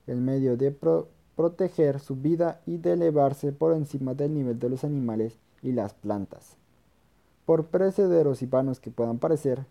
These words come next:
todos los esfuerzos humanos son, empeoro,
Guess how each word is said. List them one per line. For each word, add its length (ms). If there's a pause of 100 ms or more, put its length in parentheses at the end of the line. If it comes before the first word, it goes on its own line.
(520)
todos 220
los 200
esfuerzos 500
humanos 340
son, 320 (440)
empeoro, 520